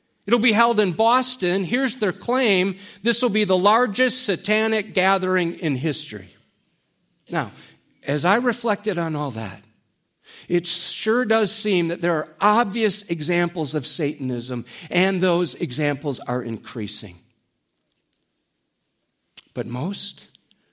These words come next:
of Satan's work is much more subtle, insidious, subversive, and sinister.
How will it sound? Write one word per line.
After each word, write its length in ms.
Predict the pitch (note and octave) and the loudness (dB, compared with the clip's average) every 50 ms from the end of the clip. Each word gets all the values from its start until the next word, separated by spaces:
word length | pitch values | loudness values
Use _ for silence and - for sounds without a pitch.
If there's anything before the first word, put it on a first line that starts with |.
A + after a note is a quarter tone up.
| _ _ _ _ _ _ _ - | _ _ _ _ _ _ _ -8
of 120 | C3+ C3 | -2 0
Satan's 440 | - - - C#3 C#3+ - B2+ C3 - | 0 0 0 0 -2 -4 -6 -8 -6
work 520 | C3+ C#3+ D#3+ F3 E3+ - - - - - _ _ _ _ _ _ _ _ _ _ _ _ _ _ _ _ _ _ _ _ - | -4 -4 -4 -4 -6 -10 -18 -20 -20 -20 _ _ _ _ _ _ _ _ _ _ _ _ _ _ _ _ _ _ _ _ -10
is 180 | A#2 A2 - | -8 -6 -4
much 300 | A#2 B2 C#3 C3+ - C3+ | -4 -4 -6 -6 -8 -8
more 160 | D3 C#3+ D3 C3+ | -8 -8 -8 -6
subtle, 420 | - - - A2+ F#2+ - - - - - _ _ _ _ _ _ _ _ _ _ _ _ _ _ _ _ _ _ _ _ _ _ _ _ _ _ _ _ _ _ _ _ _ _ _ _ _ _ | -4 -6 -6 -6 -8 -14 -16 -20 -20 -20 _ _ _ _ _ _ _ _ _ _ _ _ _ _ _ _ _ _ _ _ _ _ _ _ _ _ _ _ _ _ _ _ _ _ _ _ _ _
insidious, 1400 | - C3+ C3 A#2 A2 - - - - - - C3+ B2+ G#2 G#2 G2 E2 E2 - - - - - - - - - - - _ _ _ _ _ _ _ _ _ _ _ _ _ _ _ _ _ _ _ _ _ _ _ _ _ _ _ _ _ _ _ _ _ - - | -4 -2 -2 0 0 2 2 2 2 0 -2 -2 -4 -4 -6 -6 -8 -8 -8 -6 -4 -4 -4 -4 -6 -8 -8 -10 -14 _ _ _ _ _ _ _ _ _ _ _ _ _ _ _ _ _ _ _ _ _ _ _ _ _ _ _ _ _ _ _ _ _ -10 -4
subversive, 1500 | - - - - - E3+ G#2+ A#2 A#2 G#2+ G2+ G2+ B2+ B2 B2+ A#2 - - - - G#2+ D#2 D#2 - - - - - - _ _ _ _ _ _ _ _ _ _ _ _ _ _ _ _ _ _ - | 0 2 4 4 4 2 0 -4 -6 -6 -2 -2 0 0 0 2 2 2 0 0 -2 -6 -8 -10 -14 -16 -16 -18 -20 _ _ _ _ _ _ _ _ _ _ _ _ _ _ _ _ _ _ -8
and 180 | G#2+ G#2 G2 F2 | -6 -6 -2 -2
sinister. 1120 | - - - - - - - - - C3 A2 G2+ G2+ G2 - - - - - - - | 0 2 2 2 2 2 2 0 0 0 -2 -2 -4 -4 -4 -6 -6 -8 -12 -18 -20